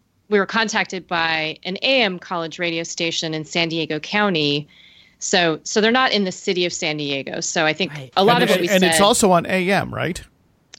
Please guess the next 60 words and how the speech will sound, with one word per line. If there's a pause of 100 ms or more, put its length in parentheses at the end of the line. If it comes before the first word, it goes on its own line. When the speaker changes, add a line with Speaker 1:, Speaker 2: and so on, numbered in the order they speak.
Speaker 1:
Yeah,
it's
A
M.
Speaker 2:
But
it's
still
Speaker 1:
So
a
lot
of
Speaker 2:
fascinating.
Speaker 1:
what
we
Speaker 2:
And
they,
Speaker 1:
said
Speaker 2:
they
reached
out
to
Jennifer
and
were
Speaker 3:
Sure.
Speaker 2:
like,
"Please,
please,
please
don't
forget
Speaker 3:
Yeah.
Speaker 2:
us."
Speaker 3:
Yeah.
Speaker 2:
So
Speaker 1:
Right,
Speaker 2:
we,
we
should
Speaker 1:
exactly.
Speaker 2:
definitely
get
Speaker 1:
So
Speaker 2:
that
into
the
radio
show.
Speaker 1:
So
I
think
we
were,
we
were
sort
of
technically
correct,
but,